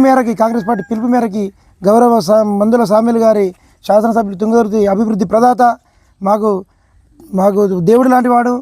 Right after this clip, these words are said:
మాకు టికెట్ ఇచ్చి ఈసారి అభ్యర్థిగా మా మం-, మా సతీమణి మంజుల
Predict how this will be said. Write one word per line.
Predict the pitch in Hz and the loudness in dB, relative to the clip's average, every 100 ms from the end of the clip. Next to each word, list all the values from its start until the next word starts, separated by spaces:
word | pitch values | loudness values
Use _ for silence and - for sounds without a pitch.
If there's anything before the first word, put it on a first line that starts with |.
| - | -6
మాకు | 208 190 | -6 -6
టికెట్ | 214 220 240 | -8 -4 -6
ఇచ్చి | 196 247 202 - _ _ 208 | -4 -4 -6 -10 _ _ -2
ఈసారి | 196 233 233 208 196 | 2 2 2 0 0
అభ్యర్థిగా | 226 240 240 233 208 202 175 _ _ | 0 2 2 2 2 0 -8 _ _
మా | 185 190 196 | -4 -4 -2
మం-, | 208 214 | -2 0
మా | 202 | -2
సతీమణి | 202 214 240 226 202 180 _ _ 196 | -2 0 2 2 -2 -6 _ _ 0
మంజుల | 220 269 | 2 2